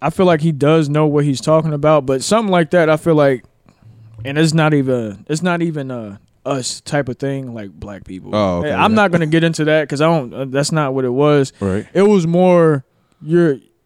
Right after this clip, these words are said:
Speaker 1: it's no news to talk about, and you
Speaker 2: Yeah,
Speaker 1: just
Speaker 2: yeah.
Speaker 1: wanted to say something. LeBron, you know, broke the internet doing that. I had a couple guys that I trained that was actually in Vegas. They filmed it for me and sent it to me.
Speaker 2: Yeah.
Speaker 1: And said, "Bro, coach,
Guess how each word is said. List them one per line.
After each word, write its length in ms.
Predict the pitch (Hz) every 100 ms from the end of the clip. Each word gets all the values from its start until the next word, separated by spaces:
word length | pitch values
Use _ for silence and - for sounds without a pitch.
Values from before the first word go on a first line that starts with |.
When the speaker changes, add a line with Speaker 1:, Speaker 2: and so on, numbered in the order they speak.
| _ _ -
Speaker 1:
it's 180 | 160 151
no 200 | 185 180
news 260 | 180 180
to 100 | 147
talk 260 | - 151 135
about, 320 | 117 113 104 143
and 100 | 139
you 100 | 151
Speaker 2:
Yeah, 60 |
Speaker 1:
just 180 | 160 135
Speaker 2:
yeah. 40 | 139
Speaker 1:
wanted 160 | 143
to 60 | 131
say 220 | - 143
something. 380 | 131 139 127 123
LeBron, 720 | 120 135 147 147 139 127 123 -
you 80 | 156
know, 140 | 139
broke 260 | 127 156 147
the 100 | 147
internet 400 | 151 151 151 139
doing 300 | 147 151 147
that. 320 | 143 139 135 _ _ _ _ _ _ _
I 100 | 127
had 140 | 160 156
a 60 |
couple 280 | - 170 156
guys 400 | 143 156 160 151
that 120 | 143 139
I 100 | 135
trained 400 | - 160 160 143
that 80 | 139
was 140 | 127
actually 380 | 147 143 139 131
in 160 | 147 139
Vegas. 380 | 135 131 123
They 160 | 123 147 127 117 _ _ _
filmed 340 | - 185 180
it 100 | 156
for 240 | - 185 190
me 140 | 151
and 100 | 131
sent 180 | - 170
it 60 | 139
to 160 | 180 165
me. 200 | 110 101 -
Speaker 2:
Yeah. 280 | 98 98 107
Speaker 1:
And 100 | 127
said, 240 | 147 127
"Bro, 300 | 156 208 180
coach, 480 | - 208 190 143